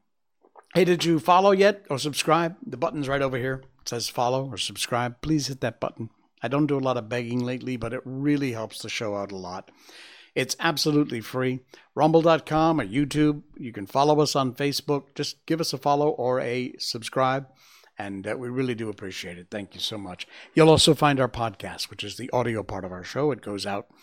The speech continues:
right after we finish our live stream. So check it out on iTunes,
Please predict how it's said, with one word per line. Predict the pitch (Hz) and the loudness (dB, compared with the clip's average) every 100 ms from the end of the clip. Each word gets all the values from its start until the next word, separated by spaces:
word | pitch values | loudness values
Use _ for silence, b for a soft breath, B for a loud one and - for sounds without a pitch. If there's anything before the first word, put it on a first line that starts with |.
| B B - | B B -6
right | 101 | -4
after | 98 - 98 | -4 -8 -10
we | 98 | -8
finish | 95 113 107 107 | -8 -10 -8 -4
our | 123 | -4
live | 123 143 135 | -4 -6 -10
stream. | - - - _ - | -14 -18 -20 _ -18
So | - | -18
check | 87 127 117 | -8 -8 -4
it | 120 | -4
out | 113 | -2
on | 107 | -4
iTunes, | - 120 120 127 127 127 127 | -8 -6 -6 -6 -4 -4 -6